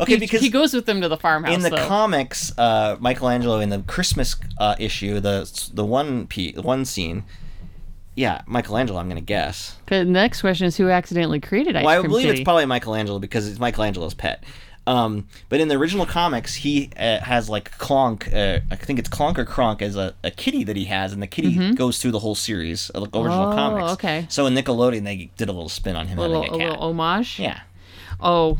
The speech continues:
Speaker 2: well, I think you would probably get this one,
Speaker 1: This
Speaker 2: but
Speaker 1: is
Speaker 2: it
Speaker 1: all
Speaker 2: says,
Speaker 1: Nickelodeon
Speaker 2: it
Speaker 1: based.
Speaker 2: says drag and drop the headband to the correct
Speaker 1: Oh,
Speaker 2: turtle.
Speaker 1: come on, I don't even need to do this.
Speaker 2: Oh, but you can't really see who they are,
Speaker 1: I know
Speaker 2: though.
Speaker 1: the animation style.
Speaker 2: Oh, do you?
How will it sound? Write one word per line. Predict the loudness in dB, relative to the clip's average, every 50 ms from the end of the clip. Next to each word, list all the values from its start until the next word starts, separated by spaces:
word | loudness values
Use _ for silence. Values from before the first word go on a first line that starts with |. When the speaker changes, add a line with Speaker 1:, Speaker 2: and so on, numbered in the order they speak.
| 0 -2
Speaker 2:
well, | -2 0 2
I | 2 2
think | 2 2 2 2 2 2
you | 0
would | 0 -2 -2
probably | 0 2 2 2 2 0 -2 0
get | -2 -4 -2
this | -2 -2 -2 -2
one, | -2 0
Speaker 1:
This | 0 2
Speaker 2:
but | 2
Speaker 1:
is | 4
Speaker 2:
it | 4
Speaker 1:
all | 6 6 6
Speaker 2:
says, | 4 4
Speaker 1:
Nickelodeon | 2 2 4 4 4 4 2 0
Speaker 2:
it | 0
Speaker 1:
based. | 0 2 4
Speaker 2:
says | 6 4 4 4
drag | 4 4 6 6 6 6
and | 4 4
drop | 4 4 4 4 2
the | -2
headband | -2 0 0 0 2 2 2 2 0
to | 0 0
the | 0 0
correct | 0 2 0 0 0 0 0
Speaker 1:
Oh, | 0
Speaker 2:
turtle. | 2 2
Speaker 1:
come | 4 2 2
on, | 2 0
I | 0
don't | -2 -2
even | -4 -6
need | -8 -10
to | -10
do | -10 -10 -10
this. | -8 -8 -10 -10 -12 -14 -14 -10 -10 -8 -6 -6 -4
Speaker 2:
Oh, | 0 4 6 6 8 8 8 8
but | 6 4 4 2
you | 2 0 2
can't | 4 4 4 6 6
really | 6 6 6 4
see | 4 4 4 4
who | 6 6 6 4
they | 6 4 4
are, | 6 4 4
Speaker 1:
I | 4
know | 4 4 4
Speaker 2:
though. | 4 4
Speaker 1:
the | 4 4
animation | 4 4 4 4 2 2 2 2 0 0
style. | -2 0 -2 -2 0 0 0 0 0 0 2
Speaker 2:
Oh, | 2 0 2
do | 4 4 4
you? | 4 6 4 4 2 2 0